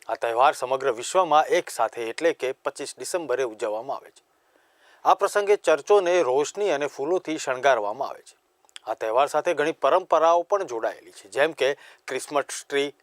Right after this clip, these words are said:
સાન્તા ક્લોઝ વગેરે. નાતાલની ઉજવણી કેવી રીતે અને ક્યાંથી શરૂઆત થઈ,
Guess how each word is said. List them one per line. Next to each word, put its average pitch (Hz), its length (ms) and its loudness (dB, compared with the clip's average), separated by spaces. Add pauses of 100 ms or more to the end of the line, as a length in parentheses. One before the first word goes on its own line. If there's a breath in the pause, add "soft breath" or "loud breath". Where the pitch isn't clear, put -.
(240)
સાન્તા 123 340 0
ક્લોઝ 131 340 0
વગેરે. - 340 -14 (880 soft breath)
નાતાલની 208 400 4
ઉજવણી 196 400 4
કેવી 214 380 2
રીતે 151 300 0
અને 143 140 0
ક્યાંથી 160 400 0
શરૂઆત 139 400 0
થઈ, 131 260 -6